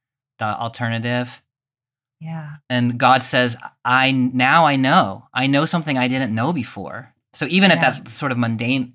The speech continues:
Speaker 1: I don't know if that's mundane or not, but at that, at that sort of simple level, God is changed in terms of what God knows.
Speaker 2: Yeah.
Speaker 1: So I exa-, I definitely agree with you that, um, people are changed in this text. Characters are changed in this text. And I think it's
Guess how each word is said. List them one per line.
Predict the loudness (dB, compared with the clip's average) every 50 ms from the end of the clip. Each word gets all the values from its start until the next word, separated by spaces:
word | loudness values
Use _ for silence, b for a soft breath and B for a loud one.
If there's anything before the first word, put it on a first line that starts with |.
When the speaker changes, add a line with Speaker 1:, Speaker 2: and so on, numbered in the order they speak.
| _ -10
Speaker 1:
I | -10
don't | -8 -6 -6
know | -6 -6
if | -6
that's | -8 -10 -8 -6
mundane | -6 -4 -4 -4 -4 -4
or | -4 -4
not, | -4 -4 -4
but | -2 -2
at | 0 0 2
that, | 0 0 0 -4 -6
at | -2
that | 0 0 0 0
sort | 0 -2 -2 -2
of | -2 -2
simple | -2 0 2 2 2 0 -2 -4
level, | -4 -6 -6 -6 -8 -10
God | -8 -6 -6 -4 -4
is | -6 -8 -10
changed | -8 -6 -6 -6 -6 -6 -8 -10 -14 -18 _ _ _ _ _ _ _ _ _ -16
in | -12
terms | -10 -8 -8 -8 -10
of | -12 -12
what | -14 -14 -12
God | -12 -10 -10 -10 -8 -8
knows. | -10 -10 -10 -10 -12 -14 -14 -16 -18 _ _ _ _ _ _ _ _ _ _ _ _ _
Speaker 2:
Yeah. | -6 -6 -2 0
Speaker 1:
So | 2 4 4
I | 6 4 4
exa-, | 2 0 0 0 2
I | 2 4 2 2
definitely | 2 2 0 0 0 0 0 -2 -2
agree | -2 -4 -6 -6 -6
with | -6 -8 -10
you | -10 -10 -10
that, | -12 -14 -14 -16 _ _ _ _
um, | -12 -10 -10 -8 -10 -10 -12 _ _ _ _
people | -10 -8 -4 -2 -2
are | -2 -2
changed | -2 -4 -4 -4 -4 -6 -6 -8
in | -8 -8
this | -8 -8 -10 -10
text. | -12 -12 -14 -12 -14 -14 -16 -16 -20 _ _ _ _ -4
Characters | 0 0 0 0 -2 -4 -4
are | -4 -6
changed | -6 -6 -6 -6 -6 -6 -8
in | -10 -10
this | -10 -10 -10
text. | -12 -12 -12 -10 -6
And | -4 -4
I | -2
think | 0 -2 -2 -2
it's | -4 -10